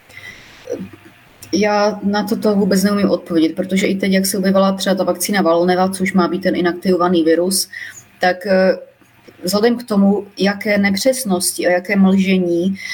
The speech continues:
je kolem stávajících vakcín, tak já bych si nedo-, vůbec netroufla věřit ničemu, co, eh, je k těm vakcínám prostě někde napsáno a zveřejněno. Eh,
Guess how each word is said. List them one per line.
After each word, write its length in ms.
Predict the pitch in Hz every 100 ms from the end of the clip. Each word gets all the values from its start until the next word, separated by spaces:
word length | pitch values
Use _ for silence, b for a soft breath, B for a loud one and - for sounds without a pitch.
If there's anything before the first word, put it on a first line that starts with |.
| B -
je 180 | 196 190
kolem 440 | 196 202 202 196
stávajících 680 | 196 196 180 190 190 220 196
vakcín, 500 | 165 - - 185 190
tak 220 | 185 -
já 140 | 185
bych 160 | 185 190
si 120 | -
nedo-, 360 | 196 180 185 175 -
vůbec 320 | 175 202 202
netroufla 520 | 185 185 180 190 196
věřit 560 | 185 185 175 190 185 -
ničemu, 520 | 190 175 190 180 185
co, 320 | 190 180 175 - 151 151 _
eh, 100 | - -
je 220 | 180 185
k 100 | 185
těm 180 | - 196
vakcínám 480 | 175 - 190 180 175
prostě 280 | 175 -
někde 240 | 185 180 185
napsáno 600 | 170 - - 180 185 165
a 60 |
zveřejněno. 600 | 190 160 165 165 165 147 151 B B B B B B
Eh, 220 | 185 190